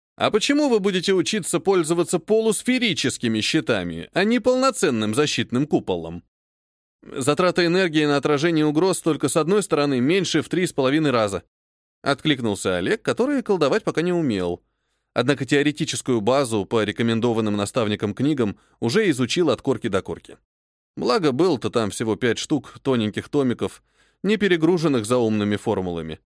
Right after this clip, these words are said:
Эти хранилища знаний явно рассчитывались на кого-то с куда меньшим уровнем интеллектуального развития.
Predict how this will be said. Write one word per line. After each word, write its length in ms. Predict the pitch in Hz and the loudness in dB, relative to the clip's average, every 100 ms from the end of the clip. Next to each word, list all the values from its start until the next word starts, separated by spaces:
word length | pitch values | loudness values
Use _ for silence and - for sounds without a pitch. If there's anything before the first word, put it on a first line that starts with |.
| _ _ _ _ - | _ _ _ _ -2
Эти 240 | 170 156 | -2 0
хранилища 600 | 131 127 131 139 113 131 | 0 0 2 2 0 0
знаний 460 | 107 113 160 143 104 | 0 0 0 0 0
явно 340 | 101 180 175 | 0 0 0
рассчитывались 680 | 123 101 147 147 123 110 - | 0 0 -2 0 0 0 -2
на 120 | 113 | -4
кого-то 420 | 104 110 123 117 98 | -2 0 0 -2 -2
с 80 | |
куда 240 | - 127 127 | -2 0 2
меньшим 460 | 147 151 - 117 | 2 0 0 0
уровнем 380 | 113 104 101 101 | 2 0 0 -2
интеллектуального 800 | 123 123 120 107 120 107 92 90 | 0 0 -2 -2 0 0 0 0
развития. 580 | 101 101 85 76 76 80 | 0 -2 -6 -12 -14 -14